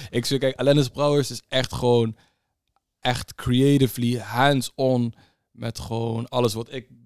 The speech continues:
eh, niet alles wat ik doe, maar gewoon ook alles wat ik visueel doe,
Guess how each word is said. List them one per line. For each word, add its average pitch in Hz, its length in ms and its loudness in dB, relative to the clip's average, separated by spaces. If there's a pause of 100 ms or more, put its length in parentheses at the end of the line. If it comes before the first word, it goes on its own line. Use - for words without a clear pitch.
eh, 131 100 -8
niet 135 240 -2
alles 131 200 2
wat 123 100 -14
ik 135 160 -4
doe, 127 120 0
maar 120 140 0
gewoon 127 200 -8
ook 127 220 -10 (300)
alles 135 200 -4
wat 127 100 -8
ik 117 100 -8
visueel 127 460 -2
doe, 147 260 -8